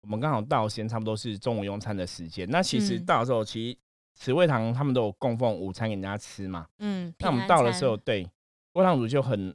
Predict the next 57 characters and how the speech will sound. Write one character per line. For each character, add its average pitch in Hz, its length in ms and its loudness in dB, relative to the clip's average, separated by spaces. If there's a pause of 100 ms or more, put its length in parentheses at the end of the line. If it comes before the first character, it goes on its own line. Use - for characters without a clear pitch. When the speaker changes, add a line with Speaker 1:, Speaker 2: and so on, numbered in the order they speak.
Speaker 1:
热 165 260 8
情， 98 320 -4
就 127 80 -2
问 135 180 0
大 131 100 2
家 131 140 2
吃 127 220 -8
饭 120 160 0
了 95 60 -6
没 90 200 -8
啊？ 85 80 -10
我 87 60 -10
们 95 80 -10
就 113 60 -10
说 120 180 -4
还 107 140 -4
没， 95 120 -4
他 110 140 0
说， 120 120 -2
结 120 140 -4
果 117 80 0
他 123 120 0
就 120 60 0
去 123 140 -4
弄 110 200 0
饭 101 220 0
给 90 140 -10
大 95 100 -6
家 92 160 -4
吃， 87 260 -12
吼， 90 180 -10
就 110 140 -4
自 117 140 -6
己 107 160 -2
下 107 360 0
厨 98 300 -8
煮 98 220 -10
了 90 260 -6 (260)
这 127 100 -8
个 98 200 -4
素 120 240 -4
餐 101 280 -4
给 95 140 -8
大 101 120 -2
家 98 160 0
吃， - 200 -8
然 110 100 0
后 131 60 2
我 110 80 -2
觉 101 160 -2
得 98 60 0
还 98 100 -4
蛮 113 180 0
感 113 200 0
动 113 180 -2
的。 90 180 -4
Speaker 2:
嗯。 - 160 -18